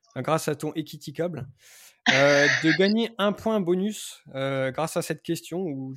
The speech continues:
tu seras la seule à pouvoir répondre pour le moment. Euh, Wout, c'est donc le deuxième meilleur buteur de Reims cette saison, mais avec combien de buts ? Tu as une seule chance. Sinon, tu passes, euh, tu passes ton tour.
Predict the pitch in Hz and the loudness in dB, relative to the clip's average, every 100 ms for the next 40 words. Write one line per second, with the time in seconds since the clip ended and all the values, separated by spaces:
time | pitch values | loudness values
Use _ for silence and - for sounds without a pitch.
0 | - 139 - 143 139 143 - 170 139 147 | -16 -18 -6 -2 0 0 -2 -4 -2 -4
1 | 143 139 147 139 135 139 147 196 _ _ | -4 -6 -6 -4 -2 -2 -2 -4 _ _
2 | - _ - 131 143 220 - 156 180 175 | -20 _ 0 2 4 4 2 0 2 0
3 | 156 175 180 180 175 160 156 - 156 151 | -2 0 0 2 2 0 -4 -2 -2 -2
4 | 147 165 - 139 147 139 190 151 139 - | -2 -4 -8 -8 -8 -6 -4 -2 -4 -4
5 | 160 156 139 131 - _ _ _ 143 143 | -4 -2 -4 -6 -12 _ _ _ -6 -2
6 | 170 170 160 - 131 135 - _ _ _ | -4 -2 -4 -4 -8 -10 -16 _ _ _
7 | _ _ _ - 139 143 139 135 139 139 | _ _ _ -10 -8 -6 -10 -6 -6 -6
8 | 131 127 123 135 139 - 135 120 117 | -8 -8 -10 -10 -10 -8 -12 -12 -14